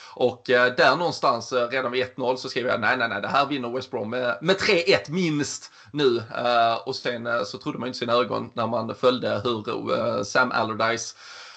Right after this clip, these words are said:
West Bromwich spelar tiki-taka med, eh, Chelsea i stort sett, eh, segersiffror till fem två och, eh, vi behöver inte stanna jättemycket i den matchen,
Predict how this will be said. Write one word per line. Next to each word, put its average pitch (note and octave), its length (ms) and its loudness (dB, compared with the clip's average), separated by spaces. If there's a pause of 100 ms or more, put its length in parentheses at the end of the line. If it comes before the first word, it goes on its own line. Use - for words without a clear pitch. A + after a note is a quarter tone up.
(240)
West G3+ 140 6
Bromwich D3 420 4
spelar D#3 240 2
tiki-taka D#3+ 800 4
med, C3 440 4
eh, B2+ 40 4
Chelsea B2+ 360 -4
i B2+ 40 -4
stort B2+ 260 -10
sett, A#2 220 -2
eh, A#2 360 -2 (100)
segersiffror C3 560 -4
till C3 160 -4
fem B2 420 0 (220)
två C3 360 6 (120)
och, B2+ 380 -6
eh, B2 220 0
vi G2+ 60 -8
behöver A#2 200 -4
inte C#3+ 140 -8
stanna B2+ 220 0
jättemycket B2 320 -6
i A#2+ 120 -4
den A2 260 -2
matchen, C#3 640 0